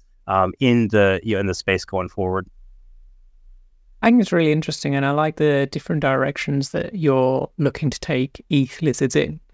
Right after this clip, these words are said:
Speaker 2: And you mentioned kind of that eth Lizards were there, and then you got more involved, and then at the start of the year, like you say, you, you took up this new position.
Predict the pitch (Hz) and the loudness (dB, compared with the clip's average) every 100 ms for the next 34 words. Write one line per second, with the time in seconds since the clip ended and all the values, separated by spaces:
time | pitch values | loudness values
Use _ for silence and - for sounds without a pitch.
0 | _ _ _ _ 151 160 170 175 - 151 | _ _ _ _ 0 2 4 2 2 0
1 | 143 - 143 135 139 151 - _ _ _ | 0 2 2 2 2 -2 -2 _ _ _
2 | _ _ _ 147 131 147 131 135 - 131 | _ _ _ -2 0 -2 -2 -4 -4 -2
3 | 131 131 - 127 127 127 131 127 123 139 | 0 0 0 -2 -2 0 0 -2 -2 -2
4 | 139 123 120 127 123 123 - 131 139 160 | 0 2 2 2 0 -2 -4 -10 -10 -10
5 | 220 - 151 160 - - 139 139 135 135 | -8 -4 -4 -4 -2 0 0 0 0 0
6 | 135 - - 139 131 131 143 190 135 - | -2 -6 -2 0 0 -2 -4 -2 -4 -4
7 | 143 - - 147 - 139 135 - 139 - | -6 -6 -4 -6 0 0 0 -2 -4 -2
8 | 156 | -6